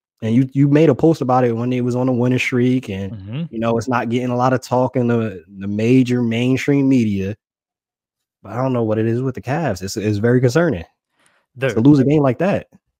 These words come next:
Speaker 2: they're just like the Kings of last year. That's what my post was all about, and that's what I talked about on my podcast.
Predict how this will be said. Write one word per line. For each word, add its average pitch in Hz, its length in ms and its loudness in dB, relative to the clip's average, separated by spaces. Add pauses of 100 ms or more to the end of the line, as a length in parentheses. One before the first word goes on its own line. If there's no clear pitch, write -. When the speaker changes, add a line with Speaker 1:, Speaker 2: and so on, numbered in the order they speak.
(320)
Speaker 2:
they're 135 140 0
just 131 320 -4
like 131 220 -2
the 131 80 -8
Kings 127 360 -10
of 107 120 -12
last 104 360 -6
year. 92 120 -14
That's 101 240 -12
what 120 300 -2
my 113 180 -4
post 113 400 -10
was - 140 4
all 107 120 -4
about, 120 180 -2
and 131 80 -4
that's 123 140 -8
what 127 100 -6
I 110 60 -4
talked 117 280 -4
about 117 180 -2
on 110 60 -6
my 101 120 -8
podcast. 107 720 -6